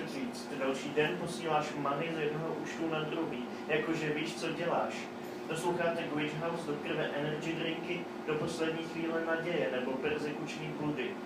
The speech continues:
Je čas proletět sklem, čas skočit, čas zastavit se v letu, čas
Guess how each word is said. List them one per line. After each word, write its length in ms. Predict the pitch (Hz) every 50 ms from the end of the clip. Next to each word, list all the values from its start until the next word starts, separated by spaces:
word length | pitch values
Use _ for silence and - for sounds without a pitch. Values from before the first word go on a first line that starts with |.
| - - -
Je 100 | 139 143
čas 260 | - - 143 143 143 -
proletět 600 | - - 147 143 139 135 135 - 143 143 - -
sklem, 320 | - - - 139 127 117 120 123
čas 260 | - - - - - -
skočit, 500 | - - 120 - - 123 117 - - -
čas 180 | 151 143 - 120
zastavit 540 | 120 151 151 - - 151 147 151 147 147
se 120 | - 156 151
v 80 | 151
letu, 260 | 151 156 156 - 147 131 -
čas 120 | - 139